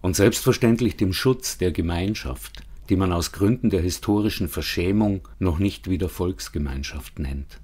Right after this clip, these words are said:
Da kommt's aber her. Der Schutz als alle Lebensbereiche durchziehendes Gesamtkonzept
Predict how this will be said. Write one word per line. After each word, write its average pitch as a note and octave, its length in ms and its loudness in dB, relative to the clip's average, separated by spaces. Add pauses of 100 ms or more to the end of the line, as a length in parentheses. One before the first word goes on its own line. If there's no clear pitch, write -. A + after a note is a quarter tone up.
(460)
Da F#2 160 4
kommt's A#2+ 400 2
aber G2+ 160 2
her. F2 340 2 (320)
Der F2+ 80 2
Schutz - 500 2
als F2+ 280 -2
alle A#2+ 220 2
Lebensbereiche G#2+ 880 2
durchziehendes G#2 760 -2
Gesamtkonzept F2+ 1120 -2